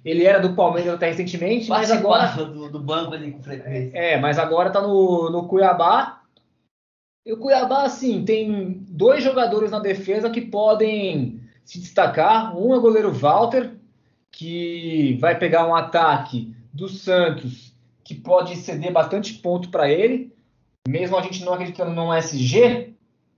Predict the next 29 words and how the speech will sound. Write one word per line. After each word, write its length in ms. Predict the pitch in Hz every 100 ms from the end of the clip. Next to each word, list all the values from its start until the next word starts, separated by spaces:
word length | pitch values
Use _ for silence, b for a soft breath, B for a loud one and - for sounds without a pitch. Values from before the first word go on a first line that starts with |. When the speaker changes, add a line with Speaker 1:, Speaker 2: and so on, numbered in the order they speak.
| _ 135
Speaker 1:
né? 380 | 170 180 143 - _ _
O, 480 | 127 143 139 - 147
o 40 |
Walter 400 | 127 160 165 175
pode 220 | 175 160
ser 120 | - 170
um 80 |
cara 500 | 143 160 160 147 143
de 260 | 156 143 151
destaque. 600 | 156 196 - 202 233 226 b b b b 147
E 140 | 170
um 80 | 185
outro 240 | 220 233
defensor 560 | 220 226 226 208 208 196
do 100 | 208
Cuiabá 600 | 220 226 190 214 247 -
é 100 | 247
o 380 | 240 247 254 254
João 300 | 220 247 262
Lucas, 560 | 240 262 - 147 127 -
que 260 | - 196
é 80 | 202
um 100 | 220
lateral 640 | 226 226 208 202 208 202 202 B B _
com 300 | - 202 196
um 100 | 190
custo 540 | 202 202 - 202 185 175
relativamente 640 | 190 190 202 196 190 190
baixo 640 | 139 170 233 - 285 -